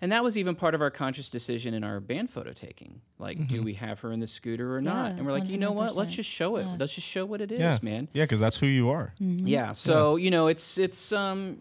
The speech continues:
Speaker 3: 'Cause I went through a phase of not wanting to be photographed in my scooter.
Speaker 1: Yeah,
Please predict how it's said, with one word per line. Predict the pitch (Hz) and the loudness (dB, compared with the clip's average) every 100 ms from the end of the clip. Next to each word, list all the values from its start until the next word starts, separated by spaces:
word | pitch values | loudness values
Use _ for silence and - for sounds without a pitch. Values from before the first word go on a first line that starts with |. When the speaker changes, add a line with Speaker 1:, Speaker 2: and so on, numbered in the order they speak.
| - 202 | -14 -2
Speaker 3:
'Cause | 262 | 2
I | |
went | 269 302 302 | 4 4 0
through | 302 | -2
a | |
phase | 302 285 269 | -4 -6 -4
of | 254 | -2
not | 247 220 | -2 -2
wanting | 226 254 254 | 0 0 0
to | 240 | -2
be | 226 | -6
photographed | 208 190 180 175 170 - | -4 -4 -2 -4 -4 -6
in | 165 | -8
my | 156 | -8
scooter. | 165 - 156 131 | -10 -10 -4 0
Speaker 1:
Yeah, | 110 | 0